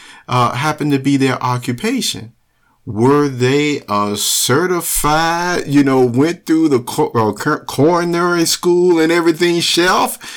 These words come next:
you see, and which is at the top of the expert level, the professional level, to be a chef. And then, you know, they put you in charge of kitchens and, and other type of catering services, et cetera, et cetera, that brings us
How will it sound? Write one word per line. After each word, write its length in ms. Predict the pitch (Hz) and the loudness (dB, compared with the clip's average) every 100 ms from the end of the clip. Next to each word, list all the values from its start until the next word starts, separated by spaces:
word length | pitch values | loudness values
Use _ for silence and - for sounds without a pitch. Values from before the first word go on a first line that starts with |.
| - | -6
you 160 | 127 127 | 0 2
see, 340 | 151 156 165 - - | 2 2 0 -4 -4
and 180 | 104 117 | 0 2
which 220 | 123 123 | 2 4
is 160 | 110 | 2
at 220 | 131 120 120 | 4 2 2
the 260 | 104 - - | 0 -2 -6
top 460 | - - 214 220 - | -6 0 0 0 -4
of 160 | 117 | -4
the 180 | 110 - | -2 -2
expert 540 | 117 117 120 117 107 110 | -4 -2 -2 -2 -2 -2
level, 320 | 107 101 104 | -2 -2 -2
the 100 | 104 | -4
professional 720 | 107 101 - 120 113 - 113 | -4 -4 -2 0 0 -2 -2
level, 340 | 110 107 113 - - - | -2 -2 -6 -10 -16 -6
to 120 | - | -4
be 200 | 101 123 | 0 2
a 120 | 123 | 2
chef. 560 | 107 - 131 135 113 104 | 0 -2 2 2 0 -2
And 140 | 95 | -6
then, 460 | 92 120 123 120 120 - - | -2 2 2 2 0 -6 -8
you 100 | 113 | -2
know, 180 | 110 110 | 0 2
they 120 | 110 | 0
put 280 | 101 135 127 | 0 -2 -2
you 120 | 127 | -2
in 80 | 120 | -2
charge 500 | 117 117 123 127 123 | -2 -4 -2 -2 -2
of 260 | 107 - - | -4 -6 -10
kitchens 840 | - 151 147 - 104 98 101 95 | -6 -2 -2 -4 -6 -6 -8 -6
and, 240 | 98 92 92 - - | -4 -4 -6 -12 -14
and 220 | 92 92 92 | -6 -4 -2
other 260 | 123 143 131 | -2 0 -2
type 320 | 139 127 123 | -2 -4 -2
of 220 | 107 - | -4 -4
catering 500 | - 135 131 107 98 | -2 2 2 0 -4
services, 800 | 92 107 98 95 95 104 98 90 | -2 -2 -2 -2 -2 0 0 0
et 120 | 98 | -4
cetera, 360 | - 135 131 104 | -2 -2 -2 -4
et 80 | 101 | -2
cetera, 300 | 131 123 104 | -2 -2 -2
that 200 | 107 104 | -2 -2
brings 300 | 117 120 113 | 0 0 2
us 180 | 110 | 0